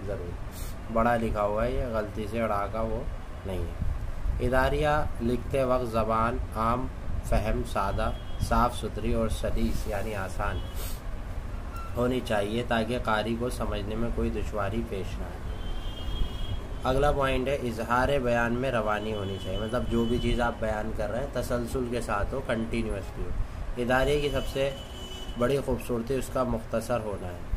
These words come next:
मतलब इदारिया इतना बड़ा ना हो कि भाई पढ़ने वाला उब जाए या उकसा जाए, कई कई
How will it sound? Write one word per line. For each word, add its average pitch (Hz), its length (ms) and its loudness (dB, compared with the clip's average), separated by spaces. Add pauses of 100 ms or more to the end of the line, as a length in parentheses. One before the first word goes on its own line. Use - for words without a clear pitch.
(340)
मतलब 120 320 0
इदारिया 117 480 2
इतना 117 340 -2
बड़ा 110 240 2
ना 107 120 0
हो 107 220 -2 (380)
कि 113 80 0
भाई 113 180 2
पढ़ने 113 360 0
वाला 107 280 0
उब 101 200 -2
जाए 104 260 -2 (280)
या 107 160 0
उकसा 101 380 -4
जाए, 101 300 -2 (180)
कई 107 160 -2
कई 104 160 -4